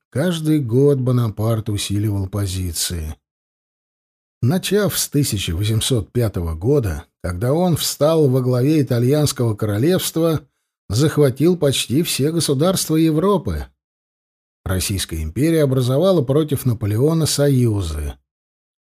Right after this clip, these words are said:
Чаще всего в них участвовали Англия, Швеция, Австрия. И всегда терпели поражение. Как в декабре тысяча восемьсот пятого года под Аустерлицем,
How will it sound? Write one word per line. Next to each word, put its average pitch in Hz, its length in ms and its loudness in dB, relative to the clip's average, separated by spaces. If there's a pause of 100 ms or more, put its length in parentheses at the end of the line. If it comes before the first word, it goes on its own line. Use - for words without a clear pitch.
(120)
Чаще 143 600 2
всего 160 420 2
в 135 60 4
них 185 260 4
участвовали 139 880 2 (180)
Англия, 151 560 0
Швеция, 135 800 2
Австрия. 95 540 -2 (640)
И 185 220 -2
всегда 107 520 -2
терпели 104 440 -2
поражение. 90 880 -4 (840)
Как 170 240 0
в 143 80 0
декабре 143 580 4
тысяча 110 480 -2
восемьсот 101 520 -4
пятого 160 420 0
года 147 320 2
под 143 360 0
Аустерлицем, 135 1000 0